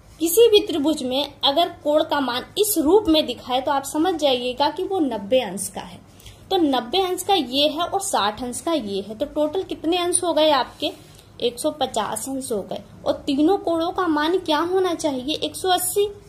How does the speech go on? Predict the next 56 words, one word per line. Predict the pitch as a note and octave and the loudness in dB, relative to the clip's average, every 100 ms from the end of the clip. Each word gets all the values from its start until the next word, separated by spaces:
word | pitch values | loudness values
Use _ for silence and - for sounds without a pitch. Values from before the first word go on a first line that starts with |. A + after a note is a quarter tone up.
| - - | -20 -6
एक | - C#4+ | -2 -2
सौ | - F#4+ | -2 -4
अस्सी, | F#4 - G4+ - | -4 -4 -4 0
एक | C4+ C4+ | -2 0
सौ | F4+ | -4
पचास। | E4 F#4 F4+ E4+ C4+ | -4 -2 -4 -4 -6
आपको | C4 - D4+ | -8 -4 -2
पता | C4 B3+ C#4+ | 0 0 2
ही | E4 F4 | 2 0
है, | F#4+ | -4
तो | F#4+ | -2
एक | C4+ C4+ | -2 -2
सौ | - | -2
अस्सी | D#4+ C4+ - | -2 0 -2
में | C#4+ | -2
से | B3 C#4 | -2 -4
एक | C4 C4 | -4 -2
पचास | B3+ B3 A#3+ - | -2 -2 -4 -4
घ-, | A#3+ | -6
माइनस | A#3 G#3+ A#3+ D4+ | -4 -4 -2 -4
कर | - E4 | -4 -4
दीजिए, | E4+ D#4 F4 | -2 -2 -2
आपको | A#3+ G#3 A3+ | -2 -2 -4
आंसर | F#3+ G3 - D4 | -6 -6 -6 -4
मिल | G#3+ F#3 | -4 -6
जाएगा, | F#3+ G3+ - - - - - - - - - - | -8 -10 -10 -14 -16 -20 -20 -20 -20 -20 -20 -6
तीस | C#4 E4 E4+ | -2 0 0
आया। | D#4+ E4 - - C#4 | -2 -4 -8 -12 -6
तो | |
ये | B3 B3 E4+ | -4 0 0
जो | D4 C#4+ | 2 2
एक्स | C#4 D#4+ - | 2 0 -4
का | - | -4
मान | C#4 B3+ D4 | -2 0 0
आपसे | C#4+ C#4 C#4+ | 0 -2 -6
पूछा | - B3 D#4+ | -6 -8 -2
है | D#4 | -2
वो | B3+ | -2
कितना | C#4 D4+ D4 D#4+ | -4 -8 -2 -2
है? | C#4 C4 | 0 -4
वो | C#4+ G4 - - | -6 -8 -10 -14
तीस | B3 C4 C#4 - | -6 -4 -4 -6
अंश | A#3 G#3+ B3+ | -10 -6 0
है। | |
ऑप्शन | B3+ A#3 E4 D#4+ | 0 0 -2 -2
कौन | C#4+ C4+ | -2 -2
सा | C4+ | -4
यहाँ | B3 A3+ | -4 -6
पे | A#3+ | -6
सही | A#3+ A#3+ | -4 -2
है? | C#4+ | -2
ऑप्शन | G3+ - C4+ F#4+ - - - A3 | -2 -4 -8 -8 -12 -20 -8 -4
ए | |
आपका | G#3+ F#3+ - E4 | -4 -6 -8 -8
सही | - F3+ F#3+ G3 | -8 -10 -10 -14
है। | F#3+ | -16